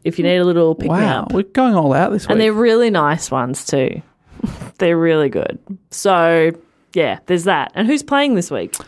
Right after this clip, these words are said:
Speaker 2: Well, to celebrate our time in Asia, I've actually been able to ink a contract with, uh, Asia's hottest act right now, the Korean band B T S.
Speaker 1: No way.
Speaker 2: Can you believe it?
Speaker 1: I can't. They're huge.
Speaker 2: All six, seven, or eight members. I can't remember.
Speaker 1: <laughs> I can't remember either.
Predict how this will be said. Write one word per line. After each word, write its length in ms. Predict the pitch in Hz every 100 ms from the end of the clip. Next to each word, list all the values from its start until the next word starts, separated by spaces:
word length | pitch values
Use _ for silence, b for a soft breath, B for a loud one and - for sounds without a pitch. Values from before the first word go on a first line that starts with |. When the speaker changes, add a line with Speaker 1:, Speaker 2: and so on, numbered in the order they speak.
| B B
Speaker 2:
Well, 140 | 208
to 40 | 202
celebrate 400 | 254 247 233 202
our 140 | 180
time 380 | 175 190 175 170
in 80 | 160
Asia, 520 | 151 135 135 117 110
I've 120 | 135 143
actually 220 | 139 151
been 120 | 139
able 160 | 127 120
to 120 | -
ink 240 | 156 151 -
a 60 | -
contract 760 | - 143 143 - - - -
with, 240 | 151 135
uh, 160 | 139 123 -
Asia's 340 | 151 151 151
hottest 340 | - 175 165
act 200 | 165 165
right 160 | 165 147
now, 260 | 139 131 131
the 260 | 139 135
Korean 640 | 127 - 151 165 180 170
band 420 | 151 143 139 135 135 -
B 220 | - 233
T 340 | 233 - 202 165
S. 340 | 226 190 170
Speaker 1:
No 380 | 196 185 180 175
way. 500 | 180 185 180 175 170
Speaker 2:
Can 80 | 165
you 140 | 214 208
believe 440 | 196 196 277 294
it? 220 | 202 202
Speaker 1:
I 140 | 208 214
can't. 600 | - - 202 359 226 139
They're 160 | 269 277
huge. 560 | - 220 240 311 185
Speaker 2:
All 220 | 220 269
six, 260 | 233 247 -
seven, 200 | 240 226
or 320 | 208 202 240 185
eight 200 | 208 -
members. 300 | 170 143 131
I 80 |
can't 300 | 113 - - -
remember. 540 | 147 135 127 107 - 539
Speaker 1:
<laughs> 120 | - -
I 60 | -
can't 220 | - 156
remember 260 | 165 170 165
either. 300 | 160 151 135